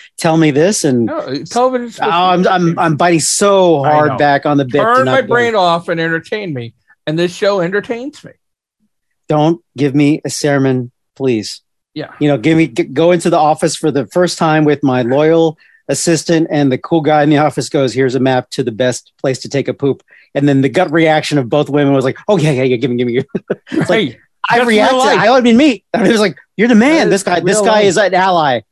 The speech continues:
Speaker 1: This man is a friend."
Speaker 2: Yes. This, this guy respects me for who I am.
Speaker 1: And this guy keeps it real. It wasn't like,
Speaker 2: And then
Speaker 1: "Oh,
Speaker 2: he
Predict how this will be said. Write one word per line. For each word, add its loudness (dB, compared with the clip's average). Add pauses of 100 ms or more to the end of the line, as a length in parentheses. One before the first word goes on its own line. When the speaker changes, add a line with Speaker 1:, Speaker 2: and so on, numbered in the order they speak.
(120)
Speaker 1:
This -4
man 2
is 0
a -4
friend." -2 (240)
Speaker 2:
Yes. -8 (720)
This, -4 (300)
this -2
guy 2
respects -2
me -8
for -2
who 0
I 0
am. -6 (720)
Speaker 1:
And 0
this 2
guy 2
keeps -2
it -6
real. 0
It -2
wasn't 0
like, 0
Speaker 2:
And 2
then 2
Speaker 1:
"Oh, 2
Speaker 2:
he -